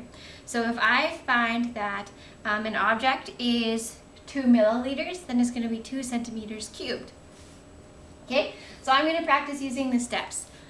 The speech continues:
Um, so the first step is mark the water level on the graduated cylinder. This is a graduated cylinder.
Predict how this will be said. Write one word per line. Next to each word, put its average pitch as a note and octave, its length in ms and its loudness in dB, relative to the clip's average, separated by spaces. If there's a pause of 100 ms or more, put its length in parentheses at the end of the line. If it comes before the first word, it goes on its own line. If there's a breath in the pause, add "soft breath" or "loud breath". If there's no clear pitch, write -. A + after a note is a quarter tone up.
(180 loud breath)
Um, A3+ 440 2
so - 140 -8
the C4 80 -2
first E4+ 300 -2
step B3+ 320 -2
is A#3 240 -2
mark A#3+ 320 -2
the D4+ 80 2
water A#3+ 320 -2
level B3 300 0
on G#3+ 200 -2
the A3 60 -6
graduated G#3 640 -6
cylinder. A3+ 460 -2 (400 loud breath)
This D#4 460 4
is B3 140 -4
a B3 100 -2
graduated A3+ 600 -4
cylinder. F#3+ 540 -6